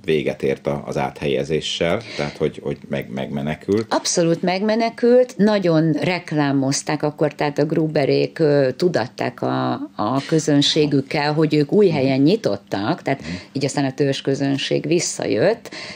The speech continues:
Speaker 2: és, ö, hát aztán a húszas évekig, ö, működött ez, ö, utána már nem nagyon találtak neki bérlőt, addigra már ugye az egész Városligetben ilyen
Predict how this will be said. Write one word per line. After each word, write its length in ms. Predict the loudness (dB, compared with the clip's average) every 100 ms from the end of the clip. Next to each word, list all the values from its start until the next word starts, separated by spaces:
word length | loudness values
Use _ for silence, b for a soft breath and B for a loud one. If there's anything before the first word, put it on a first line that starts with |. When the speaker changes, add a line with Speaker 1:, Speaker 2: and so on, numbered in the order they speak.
| B
Speaker 2:
és, 340 | 0 0 0 0
ö, 140 | 0 0 B B B B -8
hát 180 | -2 -2
aztán 320 | 0 0 2
a 120 | 2
húszas 440 | 2 2 2 2
évekig, 680 | 2 2 2 0 0 0 0
ö, 260 | 0 0 0
működött 680 | -2 -2 -2 -2 -2 -4 -4
ez, 460 | -2 0 0 -2 0
ö, 180 | 0 0
utána 640 | -4 -6 -6 -2 0 0 -2 -4 -6
már 200 | -4 -2
nem 140 | -2 -2
nagyon 280 | -2 -2
találtak 500 | -2 -2 -2 -4 -6
neki 260 | -4 -4 -4
bérlőt, 480 | 0 0 2 0 0
addigra 400 | 0 0 2 2
már 220 | 2 2
ugye 320 | 2 0 -2 -6 B B
az 120 | 0
egész 280 | 2 0 -2
Városligetben 960 | -6 -6 -8 -10 -6 -6 -6 -6 -4
ilyen 240 | -4 -6